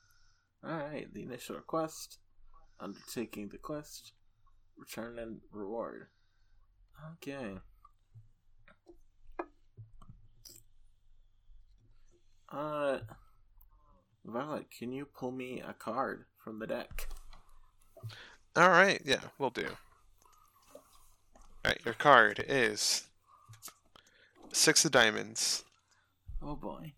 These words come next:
Speaker 1: diamonds are delivery quests. Someone needs you to get something. Sometimes multiple somethings. Maybe. So yeah, three-day trip. Okay. Uh, was it three?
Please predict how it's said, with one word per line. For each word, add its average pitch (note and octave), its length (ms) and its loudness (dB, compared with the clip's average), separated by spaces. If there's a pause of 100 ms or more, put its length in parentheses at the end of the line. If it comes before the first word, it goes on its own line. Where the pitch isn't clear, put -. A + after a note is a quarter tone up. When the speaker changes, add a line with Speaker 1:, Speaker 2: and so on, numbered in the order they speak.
(140)
Speaker 1:
diamonds A#2 520 -4
are F#2 80 -6
delivery C3+ 560 -4
quests. - 460 -10 (360)
Someone C3 400 -4
needs A2+ 240 -6
you A#2+ 80 -2
to - 60 -12
get - 280 -10
something. - 460 -14 (640)
Sometimes A2+ 380 -10
multiple C#3 360 -8
somethings. - 640 -16 (1000)
Maybe. A#2 400 -8 (2000)
So - 240 -14
yeah, A2+ 320 -8
three-day A#2+ 360 -4
trip. B2 340 -6 (440)
Okay. D#3+ 300 -10 (840)
Uh, G#2 360 -10 (200)
was A#2 200 -8
it G2+ 100 -6 (100)
three? A3+ 400 -2